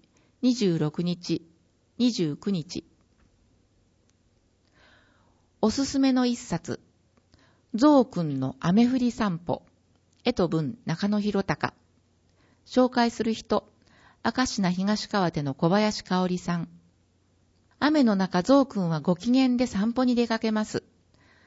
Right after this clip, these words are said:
カバくんに会って自分は泳げないのに、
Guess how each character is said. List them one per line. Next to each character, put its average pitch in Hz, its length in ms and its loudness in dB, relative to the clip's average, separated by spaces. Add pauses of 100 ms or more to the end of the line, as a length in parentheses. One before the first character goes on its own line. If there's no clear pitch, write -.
(220)
カ 262 160 0
バ 269 100 6
く 190 140 -4
ん 170 140 -2
に 156 120 -2
会 156 60 -2
っ - 20 -14
て 131 380 -6
自 160 100 0
分 214 220 2
は 214 180 2
泳 208 140 4
げ 254 120 4
な 262 140 2
い 240 80 0
の 175 120 -2
に、 156 160 -6